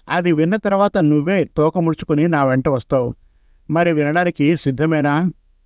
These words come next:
ఈ మాటతో వాసు అదేమిటన్నట్లు కనురెప్పల్ని కదిలించి చూశాడు.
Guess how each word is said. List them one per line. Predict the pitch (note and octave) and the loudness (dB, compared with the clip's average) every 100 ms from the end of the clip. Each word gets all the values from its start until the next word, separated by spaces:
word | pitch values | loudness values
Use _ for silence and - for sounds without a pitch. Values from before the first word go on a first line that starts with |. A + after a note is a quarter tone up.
| _ _ _ _ _ _ _ - | _ _ _ _ _ _ _ -2
ఈ | E3 | 0
మాటతో | F3 D#3 E3 - G#3 | 2 0 0 -2 0
వాసు | D#3 D#3+ - D3+ C#3+ - _ _ - | 2 0 0 0 0 -4 _ _ -10
అదేమిటన్నట్లు | C3+ D3+ D#3+ G3+ G3+ D#3+ D3+ - G#3+ D3+ - - | -6 0 0 0 0 0 0 0 -2 -2 -8 -6
కనురెప్పల్ని | D3+ F3+ E3 D3 F3 E3 F#3 | -2 0 -2 -2 -2 0 -2
కదిలించి | - C#3+ E3 D3+ C#3 D3 D3 | -2 0 0 0 0 0 0
చూశాడు. | C3 C#3 A#2 C#3+ | 0 -2 0 -4